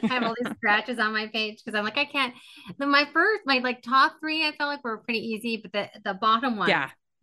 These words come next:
Speaker 1: were harder 'cause it was
Speaker 2: I
Speaker 1: like,
Speaker 2: agree.
Speaker 1: "Oh."
Speaker 2: My top five were pretty easy. Yeah, but that bottom five was the hard
Speaker 1: Yeah,
Speaker 2: part.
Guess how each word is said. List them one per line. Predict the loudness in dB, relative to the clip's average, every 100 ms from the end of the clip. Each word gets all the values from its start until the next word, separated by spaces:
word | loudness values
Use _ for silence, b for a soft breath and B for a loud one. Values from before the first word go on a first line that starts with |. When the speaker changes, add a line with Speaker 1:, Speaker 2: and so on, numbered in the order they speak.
| _ _
Speaker 1:
were | -4
harder | 0 -2 -2 -10 -14
'cause | -14 -2
it |
was | 0
Speaker 2:
I | 2
Speaker 1:
like, | 0
Speaker 2:
agree. | 0 0 0
Speaker 1:
"Oh." |
Speaker 2:
My | 0 0
top | 2 0 2
five | 2 0
were | -6
pretty | -10 -8 -6 -4 -6 -8
easy. | -10 -8 -6 -6 -10 b b b
Yeah, | 0 0
but | 0 0
that | 0 2
bottom | 2 2 -2
five | -6 -8 -10 -10
was | -12 -8
the | -8
hard | -4 -4 -2
Speaker 1:
Yeah, | 0
Speaker 2:
part. | 2 2